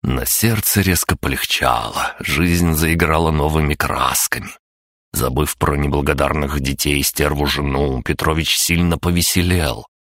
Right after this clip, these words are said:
Выпил еще пару стопочек и, пошатываясь, поплелся к фуре. Запрыгнул на подножку, открыл дверь и замер.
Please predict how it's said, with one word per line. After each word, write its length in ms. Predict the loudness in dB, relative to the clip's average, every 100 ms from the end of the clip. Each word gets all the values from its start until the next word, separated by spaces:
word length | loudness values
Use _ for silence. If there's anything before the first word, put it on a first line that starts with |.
| _
Выпил 420 | 0 0 0 -2 -2
еще 600 | -4 -4 -2 2 0 0
пару 260 | 0 0 0
стопочек 720 | -2 0 0 0 -4 -4 -2
и, 100 | -2
пошатываясь, 840 | 0 -2 2 0 2 0 0 0
поплелся 600 | 0 -2 0 0 0 -2
к 80 | -4
фуре. 540 | -6 -4 -4 -4 -6 -10 _ _ _ _
Запрыгнул 680 | -2 -2 0 0 2 2 2
на 160 | 2 2
подножку, 760 | 0 2 2 2 0 0 0
открыл 420 | 0 -2 0 2
дверь 440 | 0 0 2 2 0
и 40 |
замер. 680 | 0 0 0 0 -6 -12